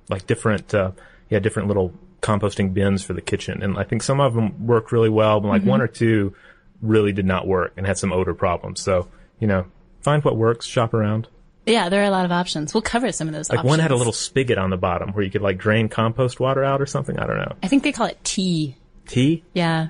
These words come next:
Speaker 2: some of them have
Speaker 1: Oh,
Speaker 2: called it tea.
Speaker 1: compost tea.
Speaker 2: Not the tea you wanna drink. So you're gonna need some soil too, right?
Speaker 1: Yeah. That's, and you're gonna, so if you have, like, even, like, a little bit of a yard or something, that's probably gonna help out a lot.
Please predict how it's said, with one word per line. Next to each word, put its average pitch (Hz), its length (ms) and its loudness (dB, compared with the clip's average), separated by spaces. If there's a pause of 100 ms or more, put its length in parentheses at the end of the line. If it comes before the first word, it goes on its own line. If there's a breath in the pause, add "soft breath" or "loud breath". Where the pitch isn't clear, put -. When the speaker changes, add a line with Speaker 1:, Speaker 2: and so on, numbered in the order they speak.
(100)
Speaker 2:
some 202 200 0
of 175 80 0
them 160 180 0
have 156 100 -2
Speaker 1:
Oh, 156 40 2
Speaker 2:
called 135 260 4
it 92 100 -6
tea. 165 360 -4 (200)
Speaker 1:
compost 113 540 -2
tea. - 80 -2
Speaker 2:
Not 95 120 0
the 190 80 -2
tea 185 140 -2
you 175 100 2
wanna 165 180 0
drink. 151 400 -6 (1400 loud breath)
So 269 120 0
you're 277 120 2
gonna 285 100 4
need 269 160 4
some 220 140 2
soil 185 360 2
too, 180 220 0
right? 170 280 0 (640)
Speaker 1:
Yeah. 139 280 4 (360)
That's, 120 360 0
and 113 320 2 (180)
you're 120 160 0
gonna, 110 240 2
so 123 120 2
if 113 100 0
you 123 80 4
have, 120 180 2
like, 117 260 0
even, 120 240 0
like, 107 160 0
a 104 40 -2
little 110 240 0
bit 104 160 2
of 98 60 -2
a 98 40 0
yard 95 400 0
or 95 60 0
something, 101 400 -6
that's 92 260 -2
probably 101 340 -2
gonna 104 140 -4
help 110 220 -6
out 98 100 0
a 98 140 -4
lot. 92 340 -4